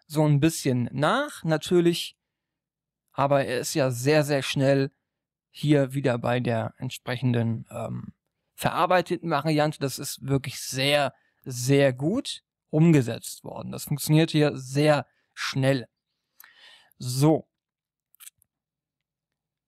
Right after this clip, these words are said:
Ansonsten würde ich jetzt hier das,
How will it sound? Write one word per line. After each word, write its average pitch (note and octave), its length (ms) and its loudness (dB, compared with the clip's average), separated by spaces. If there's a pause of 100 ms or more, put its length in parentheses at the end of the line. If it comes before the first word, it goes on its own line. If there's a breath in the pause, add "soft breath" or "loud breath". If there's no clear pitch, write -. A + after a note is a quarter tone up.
(2250)
Ansonsten D#3+ 580 2
würde E3 140 2
ich D3 80 -2
jetzt D#3+ 200 -2
hier D#3+ 260 4
das, - 340 -8